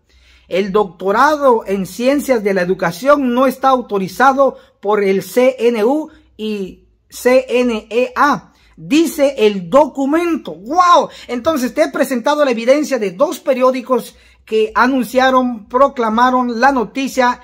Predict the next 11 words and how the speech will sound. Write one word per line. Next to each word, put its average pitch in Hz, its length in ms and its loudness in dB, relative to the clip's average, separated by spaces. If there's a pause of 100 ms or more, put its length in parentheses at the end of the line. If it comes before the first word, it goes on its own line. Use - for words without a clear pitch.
el 214 240 -2
cierre, 285 800 -2 (180)
el 214 220 -4
cierre 302 420 2
de 240 140 -2
la 208 80 0
Universidad 202 560 0
Adventista 214 880 -2
del 175 260 -8
Séptimo 226 680 0
Día. 208 640 0